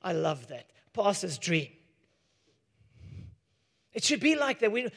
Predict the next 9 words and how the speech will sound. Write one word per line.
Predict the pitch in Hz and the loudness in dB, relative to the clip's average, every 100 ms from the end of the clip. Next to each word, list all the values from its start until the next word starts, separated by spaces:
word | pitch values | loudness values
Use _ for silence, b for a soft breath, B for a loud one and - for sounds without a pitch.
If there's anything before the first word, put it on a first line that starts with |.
| B | B
'cause | 269 185 | -4 2
God's | 269 277 | 4 4
gonna | - 269 | 2 0
show | 269 285 277 | 2 4 6
up. | 277 277 | 6 6
God's | 262 262 | 4 4
gonna | 277 | -4
do | 196 269 311 | -2 0 0
something. | - 294 285 - 277 226 175 139 | 2 0 0 2 2 2 -2 -12